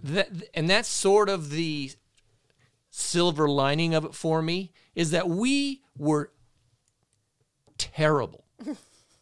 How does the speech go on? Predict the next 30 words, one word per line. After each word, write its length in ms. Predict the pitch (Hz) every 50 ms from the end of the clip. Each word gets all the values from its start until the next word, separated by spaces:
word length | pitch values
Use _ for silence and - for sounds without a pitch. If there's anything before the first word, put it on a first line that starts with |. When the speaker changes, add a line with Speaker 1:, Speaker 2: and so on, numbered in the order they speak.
| _ _ _ - 165 - _ _ 190 - _ - 151 - _ _ _ _ _ _ _ _ _ _ _ _ _ _ _ - - - - - _ _ 233
Speaker 2:
And 100 | 233 226
we 60 | 233
got 280 | 220 214 233 247 240
it 80 | 233 226
to 120 | - 214 262
Speaker 1:
All 100 | 240 208
out 180 | 202 208 208
Speaker 2:
overtime. 220 | 214 226 240 247 269
Speaker 1:
crap. 640 | - - - 180 185 196 202 220 208 165 104 85 - - 320
Speaker 2:
<laughs> 100 | - - -
Yeah. 60 | 233 - _ - 233 - _ - _ _ _ _ _ _ _ -
Speaker 1:
We 200 | - 190 233 208
had 200 | 180 185 190 165
no 240 | 170 175 180 175 165
business 880 | 147 135 131 127 160 196 247 254 196 175 160 - - - - - - - _ _ _ _ _ _
going 280 | - 175 175 175 170 156
into 160 | 147 151 -
O 180 | - 170 156
T. 380 | 143 - - - 160 131 117 95 - - - _
No, 200 | - 170 185 190 - -
no 200 | 165 208 214 202
business 460 | 151 120 139 190 208 190 196 180 -
having 280 | 175 165 165 160 151
a 40 | 151
chance 320 | 131 - - 160 143 - -
to 80 | -
win 140 | 160 160 156
that 160 | 151 139 127 123
game. 200 | 160 170 151 127
So 340 | - 180 160 143 139 135